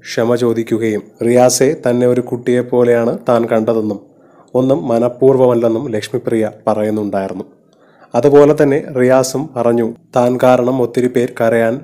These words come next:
ഇടയായിട്ടുണ്ടെന്നും ഒന്നും മനഃപൂർവ്വമല്ലായിരുന്നുവെന്നും റിയാസ് പറയുകയായിരുന്നു. ഇരുവരും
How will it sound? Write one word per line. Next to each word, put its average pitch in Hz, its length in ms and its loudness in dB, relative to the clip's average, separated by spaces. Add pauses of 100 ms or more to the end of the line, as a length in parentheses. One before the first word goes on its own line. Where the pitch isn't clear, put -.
(100)
ഇടയായിട്ടുണ്ടെന്നും 117 880 0 (440)
ഒന്നും 131 240 0
മനഃപൂർവ്വമല്ലായിരുന്നുവെന്നും 120 1400 0 (240)
റിയാസ് 110 360 -2
പറയുകയായിരുന്നു. 104 720 -6 (680)
ഇരുവരും 120 400 0